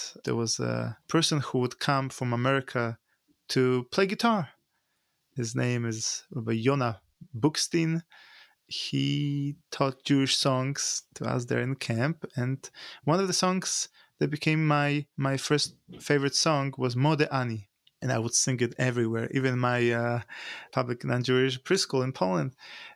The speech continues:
And later on, when I ended up in Shoyoshuv, I heard someone sing that song. And I told him, "Oh, it was my favorite song when, when I was growing up in Poland." So he said, "You know, you know who composed that song?"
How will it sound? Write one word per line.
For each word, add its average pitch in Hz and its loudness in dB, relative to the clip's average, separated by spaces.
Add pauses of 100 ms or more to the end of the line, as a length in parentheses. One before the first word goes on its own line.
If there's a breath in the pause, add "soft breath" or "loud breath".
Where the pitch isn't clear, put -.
(120)
And 143 2
later 156 2
on, 151 0 (160)
when 123 0
I 117 0 (260)
ended 120 2
up 120 0
in 113 -4
Shoyoshuv, 131 0 (640 loud breath)
I 127 0
heard 202 4
someone 220 0
sing 220 2
that 208 2
song. 254 0 (340)
And 131 0
I 135 2
told 156 -2
him, 156 0
"Oh, 294 2 (580)
it 139 2
was 143 2
my 156 2
favorite 160 0
song 208 0
when, 156 0
when 135 0
I 131 0
was 123 -4
growing 131 -2
up 143 -2
in 151 -2
Poland." 220 0 (680 soft breath)
So 113 -2
he 113 -4
said, - -4
"You 117 0
know, 123 -2
you 123 -4
know 147 2
who 139 0
composed 190 0
that - -6
song?" 302 0